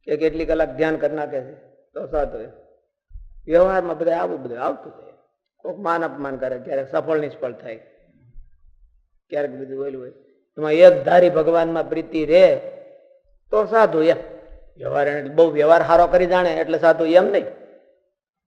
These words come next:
એક ધારી પ્રીતિ વ્યવહાર કરતા કરતા રે મહારાજમાં અને ઈ ઓછી વધતી ન થાય તો સાધુ એમ.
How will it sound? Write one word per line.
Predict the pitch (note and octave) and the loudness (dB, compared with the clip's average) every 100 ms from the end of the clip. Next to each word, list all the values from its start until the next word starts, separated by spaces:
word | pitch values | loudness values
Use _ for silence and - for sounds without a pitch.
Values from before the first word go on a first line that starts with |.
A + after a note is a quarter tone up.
| _ E5+ _ _ _ _ _ _ _ _ _ _ _ _ _ _ | _ _ _ _ _ _ _ _ _ _ _ _ _ _ _ _
એક | E3 F#3+ F3 | 2 2 4
ધારી | F3 F3+ F#3+ | 4 4 4
પ્રીતિ | D#3 E3 - G3+ | -2 -6 -2 0
વ્યવહાર | E3+ E3+ F#3 | 4 4 4
કરતા | F3 E3 E3 F3+ | 2 -2 0 0
કરતા | F3+ F3+ G3 | 0 0 4
રે | F3+ D#3+ G3+ F#3 - - - - - _ _ _ - | 4 4 4 6 4 -4 -18 -20 -20 _ _ _ -18
મહારાજમાં | A#2+ D#3 D3 B2+ G#2 G#2 - _ _ _ _ _ _ _ _ _ _ _ _ _ | -6 -2 -2 -4 -8 -18 -20 _ _ _ _ _ _ _ _ _ _ _ _ _
અને | E3+ D#3+ | -10 -6
ઈ | E3 G3+ | 0 2
ઓછી | F#3 G3 F#3 | 2 0 2
વધતી | F3 F3 - | 4 4 0
ન | F3 G3 | 0 0
થાય | - C3 A#2 - - _ - - _ - _ _ | -2 -12 -14 -18 -20 _ -20 -20 _ -20 _ _
તો | F3 E3 | -2 -2
સાધુ | - D3 - | -2 -4 -4
એમ. | G2 | -14